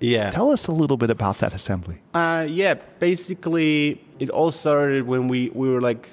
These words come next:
Speaker 1: building our first bikes, and we figured out that it's super hard to do something invi-, individual from,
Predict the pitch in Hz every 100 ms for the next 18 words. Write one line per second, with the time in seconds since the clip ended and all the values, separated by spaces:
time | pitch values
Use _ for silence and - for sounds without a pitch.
0 | - 113 135 147 139 123 113 127 127 -
1 | 135 131 135 117 120 117 - 165 156 135
2 | 131 123 120 117 - - - 151 156 131
3 | 113 131 143 143 - - - - - -
4 | - 127 135 - 139 131 147 123 - 117
5 | 110 117 110 117 110 113 113 113 107 101
6 | - 107 98